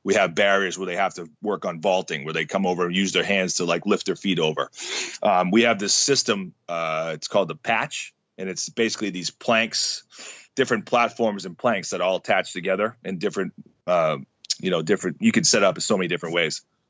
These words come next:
But, uh, the kids have to bear crawl on 'em. They have to, uh, they have to crab walk on 'em. They ha-, they can jump over them. They can jump off them. You know, talk about, like, altitude drops that you might do, you know, that you might read in, like, super training. You know,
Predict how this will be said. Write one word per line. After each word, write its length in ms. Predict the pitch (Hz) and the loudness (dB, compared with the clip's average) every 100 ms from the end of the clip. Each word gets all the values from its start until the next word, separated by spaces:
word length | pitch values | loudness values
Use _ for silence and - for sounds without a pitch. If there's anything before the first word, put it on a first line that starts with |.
| _ | _
But, 220 | 107 90 | 0 2
uh, 120 | 107 90 | 4 2
the 100 | 92 | 0
kids 200 | 110 107 | 0 0
have 100 | 101 | 0
to 60 | |
bear 220 | 90 113 113 | 0 2 4
crawl 320 | 117 104 104 | 4 4 6
on 120 | 101 | 4
'em. 80 | 98 | 0
They 100 | 87 | -2
have 180 | 95 90 | -2 -4
to, 180 | 90 87 - | -6 -8 -4
uh, 300 | 85 80 73 - | -2 -2 -4 -2
they 100 | 95 | 0
have 160 | 90 | 0
to 80 | - | -2
crab 320 | - 135 123 | 0 2 4
walk 260 | 117 107 104 | 6 4 4
on 160 | 101 98 | 2 2
'em. 120 | 95 | -2
They 140 | 90 | -4
ha-, 160 | 90 87 | -4 -4
they 100 | 101 | -4
can 140 | 101 90 | -6 -4
jump 240 | 95 82 | -4 2
over 240 | 113 120 | 4 4
them. 220 | 113 110 101 | 4 2 2
They 100 | 92 | -2
can 120 | 95 | -4
jump 240 | 101 87 | -4 -2
off 280 | 85 107 - | 0 0 2
them. 280 | 113 107 110 _ _ - | 0 0 -4 _ _ -10
You 100 | 98 | -4
know, 120 | 98 | -2
talk 200 | 82 123 | 0 2
about, 260 | 123 117 90 | 4 2 2
like, 320 | 92 85 - - _ _ _ _ _ _ _ _ _ - | -2 -6 -8 -20 _ _ _ _ _ _ _ _ _ -2
altitude 460 | 120 123 107 117 90 | 0 0 -2 -4 0
drops 320 | 107 90 - | 0 0 -2
that 100 | 101 | -6
you 120 | 95 | -2
might 240 | 110 101 | 0 0
do, 180 | - 104 | -2 -6
you 100 | 98 | -4
know, 200 | 101 87 - | -2 -4 -6
that 80 | 101 | -4
you 120 | 104 | 0
might 200 | 110 107 | 2 0
read 220 | 101 110 | 2 0
in, 100 | 98 | 0
like, 160 | 95 87 | -2 -2
super 280 | - 123 98 | 0 -2 -2
training. 400 | 104 87 78 78 _ - | -2 -2 -2 -4 _ -4
You 60 | |
know, 200 | 92 78 | -4 -4